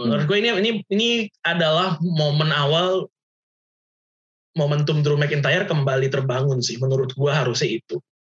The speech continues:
Speaker 2: Iya, iya, iya. Nanti pada, pada lawan Roman Reigns-nya dia berhasil juga orang pertama yang bisa bertahan dari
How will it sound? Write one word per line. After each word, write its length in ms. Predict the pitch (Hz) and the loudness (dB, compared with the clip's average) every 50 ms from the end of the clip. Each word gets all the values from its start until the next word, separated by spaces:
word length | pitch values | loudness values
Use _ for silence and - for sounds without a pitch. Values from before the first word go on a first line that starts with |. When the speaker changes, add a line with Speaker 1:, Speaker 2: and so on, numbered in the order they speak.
| - - - _ _ _ _ _ _ _ _ _ _ _ _ _ _ _ _ _ | -20 -20 -20 _ _ _ _ _ _ _ _ _ _ _ _ _ _ _ _ _
Speaker 2:
Iya, 400 | - 127 123 113 110 107 101 101 | -4 -2 0 0 0 0 0 0
iya, 220 | 104 98 101 98 - - - | 0 0 -2 -2 -2 -4 -4
iya. 140 | 87 - - - _ _ _ _ _ | -6 -6 -8 -12 _ _ _ _ _
Nanti 240 | - 139 131 156 180 | -6 -2 -2 0 0
pada, 320 | 156 143 139 135 131 127 - - - - - - - - - | 0 0 0 0 -2 -2 -6 -10 -16 -16 -14 -14 -12 -8 -4
pada 160 | 143 131 131 | -2 -2 0
lawan 240 | 127 127 127 127 123 | 0 0 0 0 -2
Roman 240 | 135 127 127 127 | -2 -2 -2 -2
Reigns-nya 480 | 127 127 123 117 - 160 170 180 165 - - _ _ _ _ _ _ _ _ - | -2 -2 -4 -2 -2 -2 0 0 -2 -4 -8 _ _ _ _ _ _ _ _ -2
dia 80 | 131 165 | 0 0
berhasil 400 | 165 156 147 139 135 - 151 139 | 2 2 2 0 0 0 0 0
juga 400 | 131 135 131 131 151 165 165 160 - - _ | 2 0 0 0 0 0 0 -2 -4 -6 _
orang 260 | - 151 165 170 175 165 | -6 -4 -2 -2 -4 -4
pertama 600 | 165 160 - - 135 135 139 160 170 170 151 - _ _ _ _ _ _ _ _ _ | -6 -8 -4 -4 -2 -2 -2 -2 -2 -2 -2 -6 _ _ _ _ _ _ _ _ _
yang 160 | - 151 160 160 | -4 -2 0 2
bisa 480 | 151 135 - - 165 160 156 151 143 - - _ _ _ _ - | 2 2 2 0 0 2 2 0 -2 -4 -10 _ _ _ _ -8
bertahan 560 | - 151 156 - - 147 135 131 160 165 151 | -4 -4 -4 -2 -2 -4 -2 -2 -2 -2 -2
dari 320 | 135 127 135 151 147 139 | -2 0 0 0 0 -2